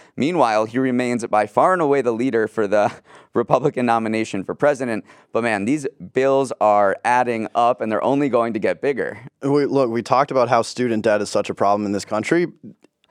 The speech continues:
Speaker 2: It looks like the simplest way to pay off your student debt is to get on Trump's legal team. Like, <laughs> they, they are, uh, r-, raking in the money. And it, it's funny 'cause these pacs, they raise most of their money from, like, small dollar
Speaker 1: Yes.
Speaker 2: donations. So it's basically, like,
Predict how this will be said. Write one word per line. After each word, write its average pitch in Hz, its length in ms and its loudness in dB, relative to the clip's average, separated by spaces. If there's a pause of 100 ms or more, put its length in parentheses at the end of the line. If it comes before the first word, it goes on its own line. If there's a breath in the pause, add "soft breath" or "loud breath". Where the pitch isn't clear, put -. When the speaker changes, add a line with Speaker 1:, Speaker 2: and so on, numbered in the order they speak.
Speaker 2:
It 151 120 0
looks 175 220 2
like 190 160 0
the 160 80 2
simplest 151 400 -2
way 131 120 2
to 117 60 -6
pay 131 140 2
off 117 100 2
your 110 60 -8
student 110 240 -2
debt 110 140 2
is 98 100 -8
to 110 100 -4
get 120 380 -2
on 113 160 2
Trump's 110 400 -2
legal 104 320 -2
team. 110 460 -6
Like, 104 200 0
<laughs> - 20 -12
they, 147 380 0 (280 loud breath)
they 131 200 2
are, 143 300 4 (100)
uh, 107 460 0
r-, 104 400 -2
raking 123 400 0
in 120 80 0
the 107 80 0
money. 104 400 0 (340 loud breath)
And 131 360 2
it, 127 260 -2
it's 120 140 -6
funny 156 240 0
'cause 120 120 -4
these 110 160 -4
pacs, 120 600 0
they 123 160 0
raise 123 280 2
most 120 200 0
of - 20 -12
their 110 100 -4
money 110 200 0
from, 107 140 -6
like, 104 220 -4
small 117 380 0
dollar 107 440 0
Speaker 1:
Yes. - 120 -10
Speaker 2:
donations. 117 600 0
So 156 100 0
it's 131 100 -4
basically, 180 440 -2
like, 131 260 0